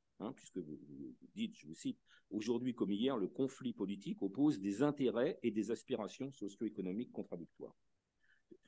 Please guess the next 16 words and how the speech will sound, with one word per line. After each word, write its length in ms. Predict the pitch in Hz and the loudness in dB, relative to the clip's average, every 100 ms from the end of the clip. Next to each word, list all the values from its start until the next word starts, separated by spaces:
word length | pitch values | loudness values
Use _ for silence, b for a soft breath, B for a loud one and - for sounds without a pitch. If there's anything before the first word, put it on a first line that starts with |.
| _ | _
Je, 140 | - - | -10 -8
je 180 | - 82 | -8 -6
ne 120 | 80 | -8
suis 180 | - 104 | -4 -2
pas 120 | - | 0
contre, 500 | 151 180 127 - 87 | 4 6 6 4 -2
euh, 180 | 78 69 | 0 0
la 120 | 65 | -4
formule, 440 | - 135 139 95 80 | 2 2 4 4 4
hein, 180 | 135 185 _ b b b b _ _ _ | 0 -2 _ b b b b _ _ _
mais 520 | 123 147 180 165 - - - _ _ _ _ - | 0 8 10 10 6 -2 -16 _ _ _ _ 4
les 220 | 147 185 | 6 8
intérêts 420 | 240 233 180 226 | 6 8 6 8
et 60 | 170 | 6
aspirations, 840 | 113 - 135 127 - - 117 98 - - | 6 0 0 0 -2 -2 0 0 -4 -4
euh, 880 | 85 80 78 73 69 67 80 87 | -2 0 0 -2 -4 -6 -6 -8